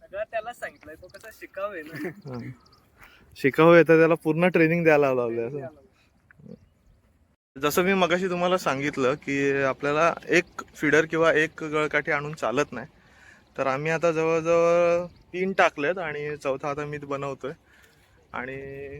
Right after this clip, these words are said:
Speaker 2: आ-, आपल्याकडे चारच आणलेलं ना आपण, चारच आहेत ना? हां, चारच आहेत आमच्याकडे. आणि आम्ही आता चारही, आता तीन आपले गेलेले आहेत, एक अजून जाणार आहे. आणि त्याच्यानंतर मग फक्त वाट बघायची की कधी एकदा मासा लागतोय गळाला.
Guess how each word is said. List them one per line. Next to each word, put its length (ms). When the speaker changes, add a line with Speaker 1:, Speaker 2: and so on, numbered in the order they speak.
Speaker 2:
आ-, 400
आपल्याकडे 360
चारच 340
आणलेलं 400
ना 60
आपण, 220
चारच 300
आहेत 120
ना? 100
हां, 240
चारच 320
आहेत 180
आमच्याकडे. 480
आणि 140
आम्ही 220
आता 160
चारही, 420
आता 140
तीन 260
आपले 220
गेलेले 320
आहेत, 240
एक 300
अजून 420
जाणार 340
आहे. 100
आणि 260
त्याच्यानंतर 600
मग 100
फक्त 380
वाट 240
बघायची 580
की 160
कधी 460
एकदा 220
मासा 280
लागतोय 460
गळाला. 380